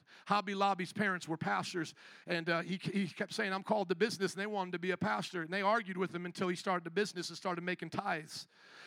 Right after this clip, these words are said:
Then they said, "God bless you, son. Keep going. Keep going, son. Keep going. We love what you're doing now." So I learned from that. I'm not gonna argue with them. At eighteen years old, my son says, "I wanna go be in the military." Go, son. "I wanna go,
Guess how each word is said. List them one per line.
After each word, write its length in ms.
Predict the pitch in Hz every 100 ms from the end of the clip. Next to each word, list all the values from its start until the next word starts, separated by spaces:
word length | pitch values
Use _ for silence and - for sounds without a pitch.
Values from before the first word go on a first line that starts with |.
| -
Then 140 | 156
they 80 | 180
said, 220 | 147 175
"God 200 | 180 175
bless 240 | 180 185 -
you, 100 | 165
son. 260 | - 147
Keep 180 | 139 185
going. 300 | 190 180 151 143 - - - - - -
Keep 220 | 208 185
going, 280 | 214 180 165
son. 540 | - 165 160 110 - - - -
Keep 220 | 196 214
going. 220 | 208 175
We 120 | 165 185
love 200 | 190 190
what 160 | 185
you're 120 | 214
doing 280 | 202 185 170
now." 240 | 165 165 - - _ _ _ _ _ _ _
So 140 | 190
I 80 | 196
learned 340 | 208 240 233
from 140 | - 190
that. 180 | 175 160
I'm 80 | 190
not 160 | 220
gonna 160 | 226 196
argue 280 | 185 175 180
with 160 | 165
them. 140 | - 180
At 80 | 165
eighteen 300 | 196 220 208
years 180 | 208
old, 160 | 214 180
my 80 | 170
son 260 | 147 185
says, 220 | 170 185 165
"I 60 |
wanna 260 | 170 175 170
go 160 | 170
be 100 | 165
in 80 | 170
the 60 | 170
military." 460 | 175 156 - 156
Go, 180 | 143 156
son. 180 | 151 143
"I 40 |
wanna 200 | 139 160
go, 180 | 165 165